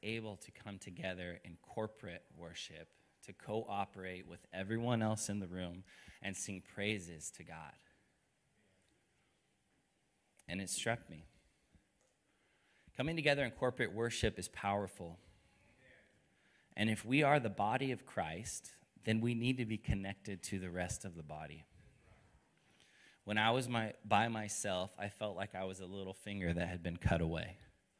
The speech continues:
right? And, you know, maybe like the Addams Family, I was trying to creep along by myself, but there was no blood flow. There was nothing to help me grow. There was nothing to keep me healthy.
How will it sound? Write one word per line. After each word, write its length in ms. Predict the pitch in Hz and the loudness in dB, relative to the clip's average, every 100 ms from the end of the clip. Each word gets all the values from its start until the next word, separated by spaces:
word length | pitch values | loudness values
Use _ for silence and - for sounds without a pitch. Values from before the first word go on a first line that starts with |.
| _ _ - _ _ | _ _ -20 _ _
right? 220 | - 87 78 | -4 -2 -2
And, 280 | 85 78 - _ - - - | -4 -6 -10 _ -20 -18 -4
you 80 | 87 | 0
know, 160 | 78 | 0
maybe 320 | 80 90 92 | 4 6 6
like 180 | 87 90 | 6 4
the 120 | 90 | 6
Addams 300 | 90 87 87 | 6 6 2
Family, 380 | - 85 90 85 | -2 -2 2 4
I 80 | 82 | 4
was 140 | 85 | 4
trying 300 | - 90 87 | 2 4 4
to 100 | 90 | 2
creep 320 | 85 - 98 98 | -2 2 2 2
along 480 | 95 98 92 92 | 2 2 2 -2
by 180 | 92 85 | -4 -4
myself, 540 | 95 90 - 98 90 - - - - - | -2 -4 -2 0 0 -4 -16 -18 -20 -8
but 140 | 107 | -2
there 160 | 113 107 | 4 6
was 180 | 110 107 | 6 2
no 200 | 104 107 | -2 -2
blood 340 | 104 98 107 | -2 0 -2
flow. 380 | - 98 87 85 - - - - | 0 0 0 -2 -14 -20 -20 -6
There 140 | 107 | -4
was 180 | 107 95 | -4 -2
nothing 500 | 104 107 - 113 104 | 4 4 2 -8 -8
to 60 | |
help 280 | 180 104 101 | -8 -8 -8
me 100 | 98 | -8
grow. 400 | 90 92 95 95 | -10 -8 -6 -6
There 180 | 95 95 | -8 -10
was 140 | 90 | -10
nothing 540 | 95 101 104 - 107 98 | -6 -4 -6 -8 -8 -8
to 80 | 95 | -12
keep 320 | - 95 - | -12 -12 -10
me 320 | 90 90 92 - - _ | -12 -12 -14 -20 -20 _
healthy. 640 | - 101 95 - 101 107 | 0 0 -2 -8 -10 -10